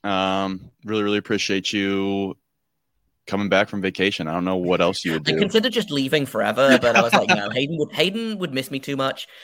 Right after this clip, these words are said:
Speaker 2: Maybe the fans wouldn't miss me as much, but I feel like Hayden would miss me,
Speaker 1: I would
Speaker 2: so.
Speaker 1: definitely miss you. I
Speaker 2: <laughs>
Speaker 1: definitely would miss you. Uh, that's all we have for today. Tomorrow we'll be doing some more coverage on all the Jackets draft picks in this year's entry-level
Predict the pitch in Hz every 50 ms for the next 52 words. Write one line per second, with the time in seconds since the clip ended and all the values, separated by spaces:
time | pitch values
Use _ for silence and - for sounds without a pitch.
0 | - - _ 151 170 196 214 208 - 165 156 175 185 175 180 185 180 185 185 180
1 | 180 - 190 190 180 185 190 196 175 - - 143 139 156 147 135 113 123 104 90
2 | 107 98 101 104 - 110 - - - - - 117 120 123 127 - - 117 117 117
3 | 113 107 98 92 92 92 - - 92 90 95 101 104 127 123 120 - - 175 120
4 | 107 101 101 98 98 - - 85 87 87 - - - - - - - - - 127
5 | 131 135 131 127 131 143 156 151 - 170 156 156 160 160 156 147 147 156 - 160
6 | 151 143 135 135 131 131 135 135 143 139 143 - 135 131 131 131 131 123 120 117
7 | 113 107 120 120 120 110 - 120 104 104 107 107 113 127 131 127 - - 127 113
8 | 98 113 117 113 - - 101 104 104 107 101 - - 110 131 160 160 147 123 -
9 | 120 113 104 98 - 101 - - - 107 95 90 87 - - 110 95 92 - -
10 | - 95 92 95 92 - - 101 92 92 92 92 - - 98 98 - - 101 95
11 | 95 92 90 85 87 90 80